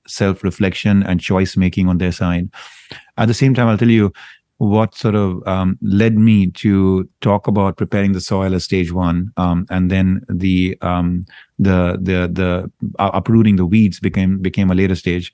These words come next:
So Malcolm X, you know, I, I'm fascinated by this man, um, an incredibly charismatic and fierce and purpose-driven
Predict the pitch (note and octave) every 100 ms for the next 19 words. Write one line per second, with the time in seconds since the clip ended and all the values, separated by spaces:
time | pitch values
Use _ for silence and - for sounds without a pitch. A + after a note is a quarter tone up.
0 | - - - - - - _ - - B2
1 | A#2 A#2 C#3 C#3+ B2 E2+ - - F#2+ F#2
2 | F#2+ G2 G2+ G2+ G#2+ G2+ - G#2 - G2+
3 | F#2 F#2 F#2+ F#2 F2 F#2 F#2 F#2+ G2 F#2
4 | F#2 F#2+ G2+ - G#2 A2 A#2 - - -
5 | A2+ B2 A#2+ G2+ G#2+ G2 F2+ F#2+ F#2 F#2
6 | F#2 - F#2+ F2+ - - A#2 G#2 F2+ F2
7 | - F#2+ F2+ G#2 G2+ F#2 G2 F#2+ F#2+ F#2